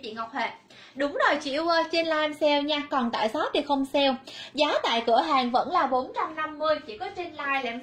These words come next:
sale một trăm hai mươi chín thôi. Rồi tiếp tục em sẽ qua thêm một em váy nữa cho mình nha. Đây, một em đầm với chất liệu là vải, à, satin lụa nha cả nhà. À, hôm nay em, em có hai mẫu satin,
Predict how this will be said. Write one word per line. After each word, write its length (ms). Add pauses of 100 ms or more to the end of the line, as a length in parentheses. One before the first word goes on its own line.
(140)
sale 140
một 160
trăm 180
hai 160
mươi 80
chín 240
thôi. 280 (440)
Rồi 240
tiếp 220
tục 200
em 200
sẽ 200
qua 340
thêm 220
một 200
em 200
váy 320
nữa 240
cho 140
mình 280
nha. 280 (920)
Đây, 340 (340)
một 240
em 240
đầm 220
với 140
chất 180
liệu 220
là 220
vải, 360
à, 220 (220)
satin 540
lụa 280 (100)
nha 100
cả 120
nhà. 360 (340)
À, 100 (180)
hôm 140
nay 140
em, 100 (120)
em 180
có 180
hai 140
mẫu 160
satin, 520